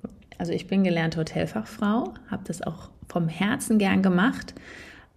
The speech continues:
Aber jeder weiß ja, was verdient man in der Hotellerie im Monat mit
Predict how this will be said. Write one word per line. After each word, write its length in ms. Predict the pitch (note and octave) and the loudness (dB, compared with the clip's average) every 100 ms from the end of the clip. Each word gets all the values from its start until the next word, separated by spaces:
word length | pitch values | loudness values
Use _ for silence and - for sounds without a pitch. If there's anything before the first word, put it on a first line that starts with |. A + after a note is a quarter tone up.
| _ | _
Aber 180 | - E3+ | -2 2
jeder 300 | E3 F#3 F3+ | 4 4 4
weiß 320 | D#3+ G3 - | 6 4 2
ja, 400 | G#3 G3 G3+ A#3 - - | 2 2 0 -2 -8 -10
was 240 | F#3+ F#3 F#3 | -4 -4 0
verdient 320 | F3 G3 G#3+ | 2 4 4
man 140 | G3+ | 4
in 140 | F#3+ F3 | 4 4
der 120 | E3+ | 6
Hotellerie 720 | E3+ - E3 D3+ D#3 F#3 A3+ | 4 4 4 4 4 4 6
im 100 | A3 | 6
Monat 600 | G#3+ A3+ A3+ B3 B3+ - | 8 8 4 2 0 0
mit 420 | F3+ F3 - - | 2 2 -2 -8